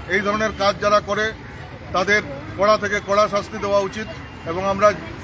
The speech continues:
জানি যে আমাদের প্রতিবেশী বাংলাদেশে আজকে আমরা পত্রপত্রিকায় দেখলাম যে সে দেশের যে আইএসআই, সে আইএসআই নাকি না করেছিল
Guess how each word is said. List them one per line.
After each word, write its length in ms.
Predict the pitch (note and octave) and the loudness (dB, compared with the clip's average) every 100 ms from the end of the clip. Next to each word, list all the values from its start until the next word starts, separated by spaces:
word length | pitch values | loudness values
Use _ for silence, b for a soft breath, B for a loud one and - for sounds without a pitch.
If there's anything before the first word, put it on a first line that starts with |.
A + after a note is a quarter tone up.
| - - - | -12 -10 0
জানি 220 | G#3 A3 | 2 4
যে 100 | A3+ | 2
আমাদের 240 | A3 G#3+ G#3 | 2 2 0
প্রতিবেশী 420 | G3+ G#3 G#3+ G3 | -4 -4 -6 -6
বাংলাদেশে 580 | G3+ G3 G#3 G#3 G#3 G3+ | -2 -2 2 2 2 0
আজকে 260 | G3+ G3+ G#3+ | 0 0 2
আমরা 180 | G#3 G#3 G3 | 2 2 0
পত্রপত্রিকায় 640 | G3 G3+ G3 G3 F#3+ G3+ | -2 -4 -4 -4 -2 0
দেখলাম 360 | F#3+ G3 G3+ G3+ - - - - E3 | 0 2 4 4 -2 -10 -10 -10 -8
যে 60 | - | -6
সে 100 | G3 | -4
দেশের 360 | G3+ G3 G3+ G3 - - - - - - - - | -4 0 0 0 -4 -10 -10 -8 -8 -8 -8 0
যে 120 | F#3 F#3+ F#3+ - - - - - | 2 4 2 -2 -8 -8 -8 -2
আইএসআই, 460 | F3 A3+ A3 G3+ D#3 C3 - - - - - - - | 2 4 4 2 0 -4 -8 -8 -8 -8 -6 -6 -4
সে 60 | G3 | -2
আইএসআই 580 | G3+ F3+ G#3+ A#3+ A#3 B3+ | 0 2 2 2 2 2
নাকি 200 | B3 A3+ | 2 2
না 160 | G#3+ G#3 A3 | 2 2 4
করেছিল 360 | A3+ A#3 G#3+ | 4 2 2